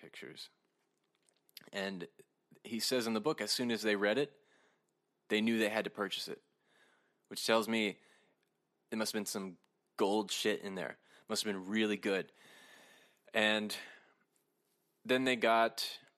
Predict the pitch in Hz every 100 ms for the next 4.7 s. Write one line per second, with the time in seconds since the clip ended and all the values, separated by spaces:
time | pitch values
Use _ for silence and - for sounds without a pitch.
0 | _ _ - 117 117 117 107 110 110 107
1 | 107 101 101 98 98 98 98 87 87 90
2 | - _ 95 92 90 - - 104 101 101
3 | 98 - - 101 92 95 95 92 92 92
4 | 92 90 - - 95 104 95